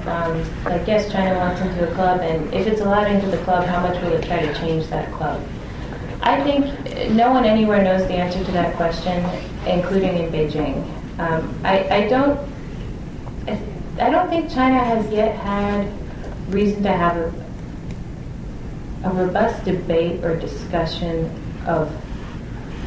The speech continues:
what it wants out of space, where its fundamental interests in space lie, and what type of international governance arrangement for space would best suit China's needs,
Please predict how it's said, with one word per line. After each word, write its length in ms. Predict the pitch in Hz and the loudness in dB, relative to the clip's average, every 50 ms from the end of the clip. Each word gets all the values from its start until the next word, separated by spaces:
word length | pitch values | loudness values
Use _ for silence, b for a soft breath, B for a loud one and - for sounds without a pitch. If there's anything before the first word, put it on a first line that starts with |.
| - - - | -8 -6 -4
what 260 | 170 175 190 208 214 214 | -2 0 4 4 6 6
it 140 | 202 180 | 4 4
wants 380 | 170 175 175 180 185 185 - 185 | 4 2 2 4 2 0 0 0
out 180 | 170 170 165 156 | 0 2 2 0
of 60 | 147 | -2
space, 640 | - - - - - 160 160 156 151 151 151 - 175 | -4 -6 -8 -4 -2 0 0 0 0 0 -2 -2 0
where 180 | 180 185 190 | 2 2 2
its 140 | 190 190 - - - | 2 0 -2 -6 -2
fundamental 540 | - 190 185 185 180 180 170 170 170 165 156 - 170 | 0 2 2 2 2 2 2 2 2 2 0 0 -2
interests 380 | 165 - - 165 160 160 - 151 | -2 -2 -2 -2 -2 -2 -2 -4
in 100 | 151 151 | -4 -4
space 380 | - - 156 151 147 147 - | -4 -4 -2 -2 -2 -4 -4
lie, 420 | - 147 147 147 147 143 147 151 151 B B B B B | -2 0 0 2 2 2 2 0 -2 B B B B B
and 120 | - 165 170 | -2 0 2
what 160 | 190 196 196 | 4 4 4
type 220 | 196 190 180 180 | 4 4 2 2
of 160 | 180 175 175 175 | 2 2 2 2
international 960 | 165 160 160 156 151 151 151 156 156 - 160 160 156 151 151 151 147 147 147 - - - - - - - - - 156 151 | 0 0 0 0 0 0 0 0 -2 -2 -2 -2 0 0 0 0 0 0 0 -2 -4 -8 -8 -8 -8 -8 -8 -6 -4 0
governance 960 | 165 165 160 160 160 165 160 160 156 151 151 151 - - - - - - - - - | 2 4 4 4 4 4 2 4 2 2 2 0 -2 -6 -6 -8 -8 -8 -8 -4 -4
arrangement 720 | 160 147 151 160 160 165 165 160 160 165 156 151 147 - | -2 0 2 2 4 4 2 2 2 2 2 0 0 -2
for 100 | - 151 | -4 -4
space 400 | 156 - - 165 151 147 143 - - | -4 -4 -2 -2 -2 -2 -2 -2 -4
would 140 | 151 143 | -6 -4
best 320 | - 143 143 143 143 - - - | -4 -4 -4 -4 -4 -4 -4 -4
suit 200 | 151 151 131 - | -4 -4 -4 -4
China's 400 | - 151 147 143 143 139 131 - | -4 -4 -2 -2 -2 -2 -4 -4
needs, 280 | 135 131 - - - - | -4 -4 -4 -4 -6 -6